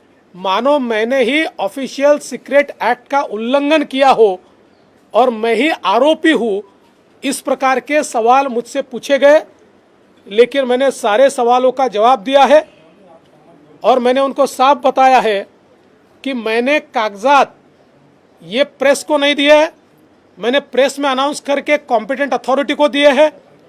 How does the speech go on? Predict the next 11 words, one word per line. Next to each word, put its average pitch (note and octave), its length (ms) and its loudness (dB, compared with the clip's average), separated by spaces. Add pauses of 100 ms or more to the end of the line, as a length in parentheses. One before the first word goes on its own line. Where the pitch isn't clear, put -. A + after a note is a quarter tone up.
(640)
राज्य A3+ 540 -2
सरकार C4+ 440 0
के C#4 180 -4
पास C4+ 360 0 (100)
छः C#4+ 240 4
महीने C4 320 0
तक C#4 300 -4
घोटाले B3+ 560 0
का C#4 280 -2
रिपोर्ट B3 420 0
था, G#3 340 0